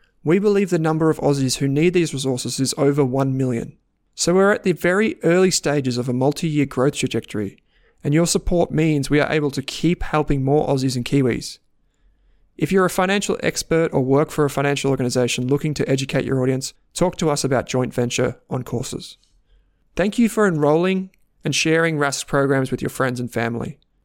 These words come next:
It's the ultimate endorsement of what me, Kate, and the entire Rask team have created. I also want to thank our partners who have made this possible. Wattle Partners Financial Planning,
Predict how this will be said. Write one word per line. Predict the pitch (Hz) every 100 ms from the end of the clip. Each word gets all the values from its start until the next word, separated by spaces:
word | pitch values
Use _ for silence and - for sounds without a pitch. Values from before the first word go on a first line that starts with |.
| _ -
It's | -
the | 170
ultimate | 170 180 196
endorsement | 180 151 143 - 127
of | 123
what | - -
me, | 147 156 160
Kate, | - - 151 - - - _
and | - 147
the |
entire | 139 - 160 165
Rask | 139 143 -
team | - 147
have | 156 131
created. | - 127 120 - - _ _ _ _ _ _ _
I | - 180
also | 214 247
want | 220
to | 196
thank | 185 180 175
our | 160
partners | - 156 - 180 -
who | 156
have | 143
made | 143 135
this | 135
possible. | - 139 - - 165 _ _ _ _ _
Wattle | 165 160 156
Partners | - 147 156 139
Financial | 147 139 135
Planning, | - 147 156 160 156